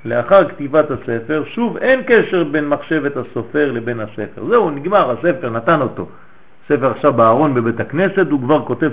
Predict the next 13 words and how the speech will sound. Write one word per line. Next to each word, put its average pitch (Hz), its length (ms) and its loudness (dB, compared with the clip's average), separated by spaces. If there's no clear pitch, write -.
ספר 127 300 0
אחר. 92 220 -8
אז 107 140 -6
מה, 139 240 2
מה 170 140 4
הקשר 143 400 0
שלו 104 220 -4
עכשיו - 200 -6
לספר 98 540 -6
הזה? 85 180 -12
אין 220 200 -2
יותר, 98 320 -4
נכון? 190 280 -6